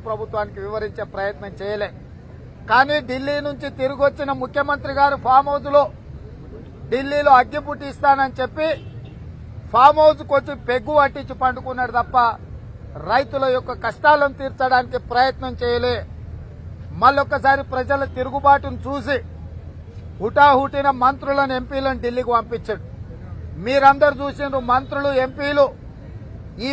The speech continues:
వరి ధాన్యానికి సంబంధించి కేంద్ర ప్రభుత్వం విస్పష్టమైన ప్రకటన చేసి, ఈ వానాకాలంలో అరవై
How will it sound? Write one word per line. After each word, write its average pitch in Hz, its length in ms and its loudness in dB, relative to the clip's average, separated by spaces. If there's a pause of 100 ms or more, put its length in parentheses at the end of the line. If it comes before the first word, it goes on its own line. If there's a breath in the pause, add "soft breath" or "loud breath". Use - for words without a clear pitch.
వరి 269 280 2
ధాన్యానికి 277 520 4 (120)
సంబంధించి 269 520 -2 (120)
కేంద్ర 277 340 -2
ప్రభుత్వం 262 460 -6
విస్పష్టమైన 269 680 -6 (140)
ప్రకటన 269 380 -4 (120)
చేసి, 269 280 -2 (680)
ఈ 269 40 -6 (160)
వానాకాలంలో 277 840 4 (1200)
అరవై 277 260 0